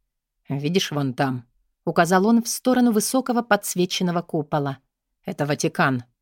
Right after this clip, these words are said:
Катя, с трудом уняв невольную дрожь, кивнула. "Здорово", — ответила она, но мысли её были далеки от главного собора Италии и мира. Она чувствовала прикосновение Костаса,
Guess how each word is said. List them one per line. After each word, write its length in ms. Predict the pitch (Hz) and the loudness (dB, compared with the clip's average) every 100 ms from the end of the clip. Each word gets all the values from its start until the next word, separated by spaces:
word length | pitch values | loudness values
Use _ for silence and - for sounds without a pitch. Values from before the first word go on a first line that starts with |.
| _ _ _ - | _ _ _ -6
Катя, 260 | 202 202 196 | -4 -2 -2
с 80 | |
трудом 400 | - 202 180 233 | 0 0 4 4
уняв 320 | 208 196 208 190 | 4 2 0 0
невольную 440 | 180 190 196 190 | 2 4 4 2
дрожь, 280 | 180 202 - | 0 -2 -2
кивнула. 580 | 196 175 160 160 151 - _ _ _ _ - | -2 0 -2 -4 -6 -10 _ _ _ _ -6
"Здорово", — 480 | 185 220 226 185 180 _ _ _ - | -2 0 0 -4 -10 _ _ _ -6
ответила 560 | 170 170 180 - 175 | -4 0 0 0 -2
она, 340 | 170 170 165 - _ _ _ - | -2 -4 -6 -10 _ _ _ 0
но 100 | 185 | 4
мысли 380 | 202 294 - 269 | 4 2 -2 0
её 260 | 269 233 233 | 0 0 0
были 320 | 196 240 220 | 0 0 0
далеки 480 | 165 185 185 - 269 | 2 0 -2 -4 -4
от 160 | 160 | -4
главного 520 | 143 151 160 160 147 151 | -2 4 4 2 -2 -2
собора 440 | 185 160 170 151 | -2 0 0 0
Италии 640 | 143 196 226 214 196 190 - | -2 -2 0 0 0 -4 -6
и 120 | 175 | -2
мира. 480 | 160 156 147 143 135 _ _ _ _ _ _ _ - | 0 0 -2 -6 -10 _ _ _ _ _ _ _ -4
Она 260 | 170 185 | -2 0
чувствовала 800 | 202 - 247 - - 202 202 202 | -2 -4 -4 -4 -2 2 2 2
прикосновение 840 | 190 202 196 - 185 208 202 190 180 | -2 -2 -2 -2 2 4 4 2 0
Костаса, 680 | - 226 - 165 - 156 | -2 -4 -4 -8 -6 -8